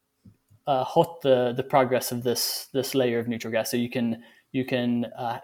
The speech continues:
achieve stable detachment. And this is basically by having, uh, solid material barriers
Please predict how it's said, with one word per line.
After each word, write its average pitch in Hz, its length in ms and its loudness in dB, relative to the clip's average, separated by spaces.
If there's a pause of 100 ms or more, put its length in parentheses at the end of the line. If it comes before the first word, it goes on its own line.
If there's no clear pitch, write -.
(140)
achieve 135 340 2
stable 127 380 2
detachment. - 600 -10 (420)
And 127 160 0
this 127 140 0
is 131 80 2
basically 131 360 2
by 123 140 4
having, 120 480 -2
uh, 110 200 -2
solid 123 560 2
material 117 600 0
barriers 123 760 2